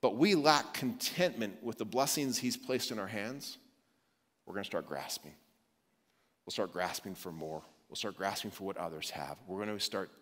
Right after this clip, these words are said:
taking from others from a lack of contentment with what he has placed in our hands. And it begins with a view of what he has placed in our hands.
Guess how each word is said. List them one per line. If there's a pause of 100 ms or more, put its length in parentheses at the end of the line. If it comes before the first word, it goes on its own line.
taking (420)
from
others
from
a
lack
of
contentment
with
what
he
has
placed
in
our
hands.
And
it
begins
with
a
view (540)
of
what
he
has
placed
in
our
hands.